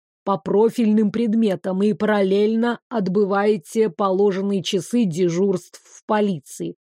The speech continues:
От ежедневных занятий, разумеется, выпишу вам освобождение с правом свободного посещения. Ну и график экзаменов определим после сдачи контрольных».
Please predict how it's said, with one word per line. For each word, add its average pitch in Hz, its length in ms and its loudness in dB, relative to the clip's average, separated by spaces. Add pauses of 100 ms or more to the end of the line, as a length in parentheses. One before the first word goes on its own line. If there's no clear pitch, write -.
(200)
От 226 280 -2
ежедневных 208 1000 0
занятий, 196 600 0
разумеется, 185 760 -2
выпишу 226 520 -2
вам 208 280 0
освобождение 196 1000 0
с - 80 -14
правом 196 500 -2 (180)
свободного 202 720 0
посещения. 170 840 -4
Ну 220 200 0
и 214 180 0
график 196 500 -2
экзаменов 190 680 -2
определим 202 580 0
после 202 400 0
сдачи 190 380 -2
контрольных». 208 680 -2